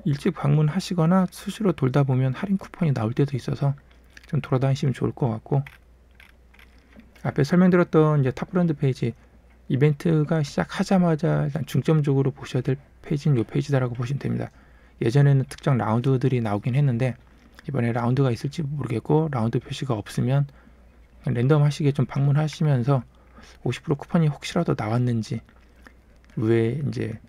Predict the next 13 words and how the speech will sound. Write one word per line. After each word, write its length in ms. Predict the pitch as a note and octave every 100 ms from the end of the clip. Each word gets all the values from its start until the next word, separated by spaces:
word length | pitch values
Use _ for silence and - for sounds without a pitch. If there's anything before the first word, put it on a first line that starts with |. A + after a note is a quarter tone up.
| - -
알리가 800 | D#3 B2+ C3+ C#3+ C#3+ D#3+ E3 F3 E3+ - - - - - - _ - -
에서 180 | - E3
제공하는 720 | C#3+ A#2+ A#2+ C3+ C#3 C#3 C3 B2+ - - - - - -
메이저 380 | C#3+ A#2 C3+ D3+
브랜드 360 | C3+ B2+ B2
업체들이 420 | B2 - C#3 B2 B2+
있습니다. 320 | - C3+ B2+
그래서 200 | A#2 -
그 160 | C#3 A#2 -
브랜드 380 | - C#3+ C3+ C#3+
업체들에서만 1700 | C3 D#3+ - - C3 C3 B2+ B2 - _ - - A2 B2 A#2 C3 D3
나오는 280 | A#2 G#2 A2
쿠폰이고요. 640 | - - D3+ C3 - C#3